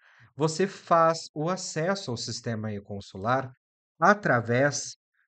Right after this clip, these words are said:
do seu portal gov ponto B R ou através do seu cadastro no sistema e-consular respectivo.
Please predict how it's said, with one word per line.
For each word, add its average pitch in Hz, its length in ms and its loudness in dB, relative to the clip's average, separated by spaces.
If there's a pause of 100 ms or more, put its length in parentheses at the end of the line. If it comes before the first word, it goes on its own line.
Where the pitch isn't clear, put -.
(100)
do 156 580 -4 (520)
seu 185 400 0
portal 180 720 2
gov 175 580 2
ponto 123 380 -4
B 110 100 -6
R 104 580 -6 (460)
ou 226 600 4
através 135 1400 -2 (760)
do 156 240 -2
seu 165 520 0 (1300)
cadastro 160 1000 2
no 156 360 -4
sistema 156 500 -4
e-consular 156 560 -2
respectivo. 135 840 -8